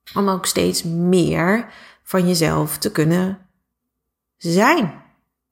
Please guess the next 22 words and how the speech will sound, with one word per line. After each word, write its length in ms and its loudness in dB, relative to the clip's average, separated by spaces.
Steeds 320 0
meer 340 -2
van 180 -4
jezelf 400 0
te 100 -12
kunnen 260 -4
toelaten. 580 -4
Dus 180 -2
van 260 2
mij 380 2
mag 220 0
echt 320 -4
ook 160 -2
het 180 -6
woord 280 -2
verschijnen, 1160 -2
het 340 -6
woord 400 2
van 240 0
het 240 -2
jaar 680 2
worden. 420 0